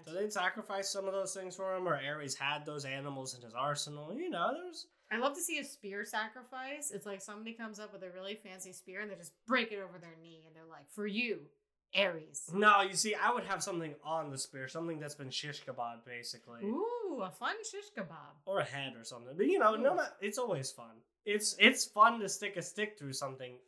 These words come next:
Speaker 2: That's what fun dude's
Speaker 1: Quote
Speaker 2: all about.
Speaker 1: of Ares, yeah.
Speaker 2: <laughs>
Speaker 1: It's
Speaker 2: Aries gotta fondue.
Speaker 1: It gotta, yeah, he puts the fun in fondue. Um,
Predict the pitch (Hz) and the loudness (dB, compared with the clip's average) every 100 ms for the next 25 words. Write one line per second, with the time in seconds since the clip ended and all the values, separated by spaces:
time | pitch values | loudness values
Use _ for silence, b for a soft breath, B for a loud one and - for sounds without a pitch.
0 | - 320 415 392 311 311 254 247 262 254 | -6 -2 0 -2 -6 -4 8 12 12 12
1 | 214 202 220 180 185 156 131 123 - 180 | 8 2 4 4 4 2 -2 0 6 10
2 | 349 339 - 349 - 320 320 - - _ | 10 8 2 -2 -2 -8 -10 -16 -20 _
3 | - 220 262 233 160 226 233 240 240 214 | 8 10 10 6 -4 -4 -4 -6 -10 -12
4 | 196 185 160 147 160 147 175 233 226 170 | -12 -12 -14 -16 -8 10 12 12 10 2
5 | 180 127 139 165 220 208 214 - 185 180 | 0 0 -12 -6 -4 -4 -4 -4 -2 0
6 | 160 139 139 151 147 165 131 117 - _ | 0 -4 -6 -8 -4 -2 -2 -8 -20 _
7 | 139 143 139 135 131 | -6 -6 -6 -12 -14